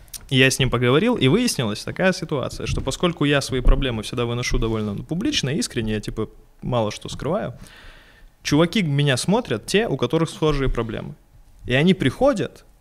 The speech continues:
И я их очень хорошо понимаю, и у нас получается прикольный коннект. То есть я как такой,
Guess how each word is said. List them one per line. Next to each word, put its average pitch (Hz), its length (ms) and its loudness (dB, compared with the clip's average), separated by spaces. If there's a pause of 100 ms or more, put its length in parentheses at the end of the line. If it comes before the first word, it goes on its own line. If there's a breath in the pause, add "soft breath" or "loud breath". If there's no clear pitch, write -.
(360)
И 131 80 0
я 175 160 8
их 202 120 4
очень 170 200 4
хорошо 147 340 4
понимаю, 143 640 0
и 120 80 0
у 127 60 2
нас 180 160 2
получается 143 540 0
прикольный 139 420 0
коннект. 113 340 -6
То 120 60 -4
есть 113 120 -4
я 135 100 -2
как 127 140 -8
такой, 120 460 -2